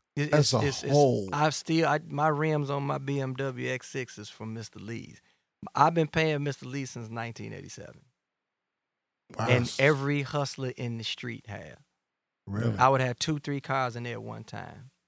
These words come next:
Speaker 1: My first paint job, I think I got a picture of it on my phone, but when everybody's doing the graphics and all
Speaker 2: Yeah,
Speaker 1: that,
Speaker 2: yeah.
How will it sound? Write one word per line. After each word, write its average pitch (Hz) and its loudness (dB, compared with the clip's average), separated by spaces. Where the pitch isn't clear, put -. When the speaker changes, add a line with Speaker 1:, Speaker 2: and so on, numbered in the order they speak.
Speaker 1:
My 139 2
first 185 4
paint 180 0
job, 131 0
I 117 -8
think 156 -6
I 135 -4
got 120 -4
a 117 -8
picture 143 -10
of 107 -8
it 107 -12
on 107 -6
my 110 -6
phone, 110 -6
but 110 -12
when 120 -6
everybody's 127 -2
doing 123 0
the 120 -2
graphics 135 0
and 123 2
all 143 10
Speaker 2:
Yeah, 135 4
Speaker 1:
that, 113 -4
Speaker 2:
yeah. 120 6